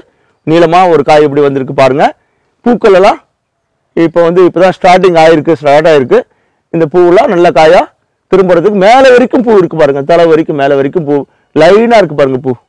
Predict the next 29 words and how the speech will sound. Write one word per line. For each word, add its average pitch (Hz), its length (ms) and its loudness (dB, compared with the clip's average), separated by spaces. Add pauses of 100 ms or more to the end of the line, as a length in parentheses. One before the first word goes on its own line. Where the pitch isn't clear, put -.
(360)
அந்த 185 240 0
அளவுக்கு 196 300 2
வந்து 208 140 0
மகசூல் 156 440 -2
கொடுக்கக்கூடியது 143 540 0 (320)
இந்த - 100 0 (120)
ஈகோபெரி 196 500 2
பப்பாயா. 113 360 0 (800)
டாக்டர் 175 500 0
விவசாயம் 180 380 0
YouTube 160 260 -4
சேனல் 131 300 -2
மூலமா, 131 260 -2 (1040)
அஹ், 131 240 0
டாக்டர் 151 300 0
விவசாயம் 165 460 2 (420)
கிராப் 170 240 0
கேர் 180 180 0
சர்வீசஸ்ன்னு 139 580 -4
சொல்லிட்டு 127 280 -4
நம்ம 117 180 0
ஆரம்பிச்சு 123 340 -2 (580)
நிறையா 175 320 4 (760)
இடுபொருள்களை 180 480 2
வந்து 143 180 -2
நம்ம 160 200 0 (220)
நேரடியா 170 420 2
விவசாயிகளுக்கு 147 420 -2
தயாரிச்சு 185 420 2